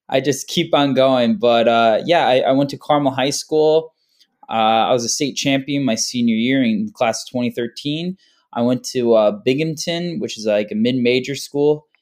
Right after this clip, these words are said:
and I, uh, won six American East titles. I never made N C double A's, or,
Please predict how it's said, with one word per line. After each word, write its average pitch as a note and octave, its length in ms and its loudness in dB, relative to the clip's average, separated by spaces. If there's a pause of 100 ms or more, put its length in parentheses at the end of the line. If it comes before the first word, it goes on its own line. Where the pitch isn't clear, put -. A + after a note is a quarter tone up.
(280)
and G#2+ 600 -4
I, G#2+ 260 -4
uh, G2+ 400 -2
won A2 320 -2
six - 460 -4
American B2+ 420 -2
East A#2 280 -4
titles. E3 880 0 (400)
I A2+ 80 0
never B2+ 260 2
made C3 340 2
N B2 160 0
C - 160 -6
double G#2+ 220 2
A's, C3 540 2
or, F#2+ 260 -4